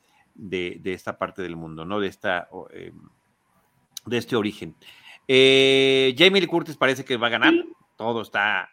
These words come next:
Speaker 1: apuntando
Speaker 2: Ujú.
Speaker 1: para que ella sea la que gane. Y, eh, <laughs> a mí me encantaría que ganara Kerry Condon. Me fascinó. Estoy, estoy muy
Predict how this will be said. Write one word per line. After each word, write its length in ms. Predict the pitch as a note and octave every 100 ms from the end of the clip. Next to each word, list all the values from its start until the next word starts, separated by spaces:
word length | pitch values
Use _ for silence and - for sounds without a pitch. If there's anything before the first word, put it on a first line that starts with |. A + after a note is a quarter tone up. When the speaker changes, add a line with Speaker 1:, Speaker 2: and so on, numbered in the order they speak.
| _
Speaker 1:
apuntando 500 | F2+ - F#2 G#2+ E2+
Speaker 2:
Ujú. 60 |
Speaker 1:
para 160 | - F#2
que 120 | -
ella 140 | G2+ G2
sea 320 | G#2+ F#2 E2+ _ _ _
la 180 | G#2 G2+
que 120 | C#3
gane. 340 | F#3+ G#3+ D4 _ _ _ _
Y, 380 | E3 F#3 F#3 - -
eh, 300 | B2+ B2+ B2+
<laughs> 120 | -
a 100 | E3+
mí 140 | E3 G3+
me 100 | G#3+
encantaría 680 | F3 C3+ A#2+ - B2+ C3+ C3
que 100 | A2
ganara 460 | G#2+ A2+ A#2 A2
Kerry 280 | - A2 G2+
Condon. 360 | - F#2 E2 E2+
Me 240 | G#2 G#2+ A2
fascinó. 480 | - G#2 - A2 A2
Estoy, 460 | A#2 A#2+ - F3+
estoy 340 | E3+ _ E3+ E3
muy 380 | D#3 E3 D3